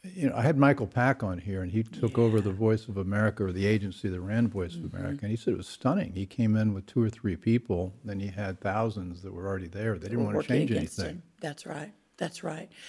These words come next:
Speaker 2: Not just that didn't
Speaker 1: So
Speaker 2: wanna
Speaker 1: Schedule
Speaker 2: change
Speaker 1: F,
Speaker 2: anything,
Speaker 1: how do
Speaker 2: but what we found in many of the agencies, education, uh, E P A certainly, uh, Homeland Security a little bit less, but still, not only did they not wanna change anything, not only were they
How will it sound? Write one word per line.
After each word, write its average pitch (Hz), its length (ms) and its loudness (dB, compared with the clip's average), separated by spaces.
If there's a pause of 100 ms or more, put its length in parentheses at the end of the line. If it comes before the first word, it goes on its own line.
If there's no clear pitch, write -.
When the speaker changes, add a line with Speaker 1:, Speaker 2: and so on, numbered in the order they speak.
(200)
Speaker 2:
Not 226 280 6
just - 300 -2
that - 200 2
didn't 165 240 -2
Speaker 1:
So 147 60 2
Speaker 2:
wanna 123 140 6
Speaker 1:
Schedule 147 360 8
Speaker 2:
change 127 100 10
Speaker 1:
F, 107 100 8
Speaker 2:
anything, 139 680 -4
Speaker 1:
how 131 140 2
do 127 120 0 (400)
Speaker 2:
but 170 360 4
what 175 280 4
we 190 140 6
found 160 360 0
in 151 180 -2
many 165 220 2
of 147 80 -2
the 147 100 0
agencies, 139 520 -4
education, 143 880 -2 (240)
uh, 120 100 -6 (300)
E 160 120 -4
P 175 280 2
A 143 120 4
certainly, 135 720 -4 (440)
uh, 120 360 0
Homeland 156 480 -2
Security 147 920 -2
a 156 80 -2
little 151 200 2
bit 147 180 -4
less, 143 240 0
but - 160 -8
still, 147 380 2 (340)
not 196 140 4
only 262 160 8
did 170 160 2
they 156 120 -2
not 151 160 -2
wanna 143 180 0
change 156 320 -6
anything, 135 420 -2
not 156 160 2
only 180 160 2
were 156 160 0
they 143 340 0